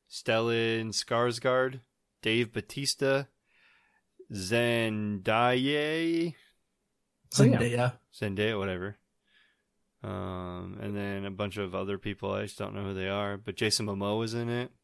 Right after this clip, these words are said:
Speaker 1: And then Javier
Speaker 2: Oh,
Speaker 1: Bardem
Speaker 2: boo.
Speaker 1: is in there, too.
Speaker 3: Dang, I know all those people.
Speaker 1: I know. I'm about to go see it.
Speaker 3: <laughs> I'm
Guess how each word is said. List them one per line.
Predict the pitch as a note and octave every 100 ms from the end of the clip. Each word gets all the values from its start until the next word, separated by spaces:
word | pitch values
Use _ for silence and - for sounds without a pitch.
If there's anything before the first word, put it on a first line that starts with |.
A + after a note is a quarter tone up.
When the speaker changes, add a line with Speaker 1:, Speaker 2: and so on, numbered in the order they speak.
| _ _ -
Speaker 1:
And | G#2
then | G2 G2 G2 F#2+
Javier | F#2+ G#2+ G#2 A2 G#2+
Speaker 2:
Oh, | G2
Speaker 1:
Bardem | G2+ F#2+
Speaker 2:
boo. | F#2
Speaker 1:
is | F2+
in | F2+
there, | F2 F#2
too. | - G2+ - _ _ _ - - _ _ -
Speaker 3:
Dang, | C3+ C#3+ A3+
I | D#4+
know | D#4
all | - B3
those | -
people. | - A#2 G2+ - - _
Speaker 1:
I | -
know. | G#2 F#3 D3
I'm | A#2+
about | A#2+ F#4
to | D4
go | A#3
see | - - C4
it. | A4 G4+ -
Speaker 3:
<laughs> |
I'm | C#3+